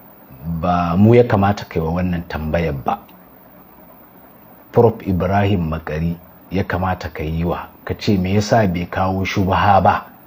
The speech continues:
a wajen watan Ramadana, ya kawo ta a cikin watan Ramadana. Da haka, in wani ya ɓata,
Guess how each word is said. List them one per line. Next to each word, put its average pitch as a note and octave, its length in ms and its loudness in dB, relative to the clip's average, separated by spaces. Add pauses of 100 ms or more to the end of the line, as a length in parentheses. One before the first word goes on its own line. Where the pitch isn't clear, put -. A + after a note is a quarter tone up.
(1500)
a F2 100 0
wajen F#2+ 360 2
watan G#2 320 0
Ramadana, E2+ 540 2
ya F2+ 140 0
kawo G3 760 4
ta - 300 -4
a - 80 -10
cikin F2+ 320 -6
watan F2+ 280 -4
Ramadana. D#2+ 580 -4 (2750)
Da G#2 180 0 (140)
haka, A#2 260 0
in C#3 180 8
wani C3+ 240 8
ya C3 160 6
ɓata, C3 400 4